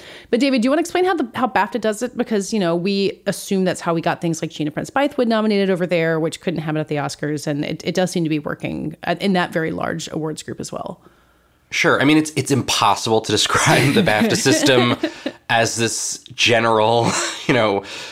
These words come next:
Speaker 2: one-size-fits-all system because it truly differs category by category, and they've changed it, I believe, every year slightly since they
Speaker 1: Great.
Speaker 2: started
Speaker 1: Thanks,
Speaker 2: it.
Speaker 1: guys.
Speaker 2: But in general,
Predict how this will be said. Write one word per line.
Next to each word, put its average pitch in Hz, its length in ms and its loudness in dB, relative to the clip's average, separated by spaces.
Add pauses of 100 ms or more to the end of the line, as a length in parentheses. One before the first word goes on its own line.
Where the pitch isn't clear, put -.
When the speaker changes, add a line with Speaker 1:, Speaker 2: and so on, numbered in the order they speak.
Speaker 2:
one-size-fits-all 113 800 2
system 135 320 0
because 110 240 0
it 117 100 0
truly 110 340 4
differs 101 360 2
category 131 440 2
by 107 120 2
category, 95 480 0
and 101 180 -4
they've 95 160 -6
changed 143 380 -2
it, 110 100 0
I 104 40 2
believe, 98 300 2 (120)
every 92 400 -2
year 90 600 0 (280)
slightly 107 520 2
since 95 280 0
they 87 60 0
Speaker 1:
Great. 92 100 2
Speaker 2:
started 107 300 2
Speaker 1:
Thanks, 87 180 0
Speaker 2:
it. - 20 -4
Speaker 1:
guys. 87 280 -6 (680)
Speaker 2:
But 151 400 2
in 147 220 2
general, 123 960 2